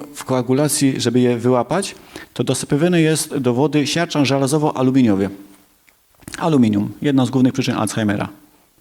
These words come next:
Jedna z chorób cywilizacyjnych, tak? I to już nam fundują tutaj po, po to, żeby te drobinki złapać w takie większe, większą całość i ta większa całość zatrzyma się tutaj na tych filtrach mechanicznych, czyli na piaskach. Jak państwo myślicie, gdzie, na którym etapie tutaj zatrzymywane są opryski, nawozy, detergenty, leki,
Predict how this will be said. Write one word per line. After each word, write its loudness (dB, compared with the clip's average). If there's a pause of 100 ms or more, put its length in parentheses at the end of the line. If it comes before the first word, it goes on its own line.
Jedna 0
z -4
chorób -4
cywilizacyjnych, -4 (180)
tak? -4 (540)
I 0
to 0
już 2
nam 4
fundują 4
tutaj 0
po, -2
po -4
to, 0
żeby 0
te 0
drobinki 2
złapać 0
w -10
takie -4
większe, 2
większą -2
całość -2 (440)
i -2
ta -4
większa -4
całość 0
zatrzyma 2
się -2
tutaj 0
na 2
tych -2
filtrach 0
mechanicznych, 2
czyli 0
na 2
piaskach. -4 (460)
Jak -2
państwo 0
myślicie, 2
gdzie, -2
na 0
którym 2
etapie -2
tutaj -2
zatrzymywane 0
są -2
opryski, -2
nawozy, 0
detergenty, 0
leki, -2